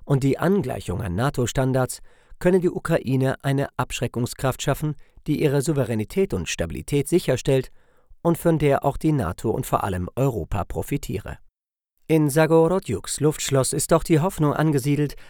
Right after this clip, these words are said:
dass westliche Rüstungskonzerne ihre fortschrittlichsten Waffenentwicklungen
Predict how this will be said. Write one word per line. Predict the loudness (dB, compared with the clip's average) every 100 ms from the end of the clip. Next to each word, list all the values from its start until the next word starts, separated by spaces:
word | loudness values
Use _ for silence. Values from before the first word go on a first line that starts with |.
| -4
dass | 0 0
westliche | 0 -2 -4 -6 -4
Rüstungskonzerne | -2 -2 0 -2 -2 -2 2 2 2 2
ihre | 0 0
fortschrittlichsten | 0 0 0 -2 -2 -4 -6 -6
Waffenentwicklungen | -4 -2 0 0 -2 -2 0 0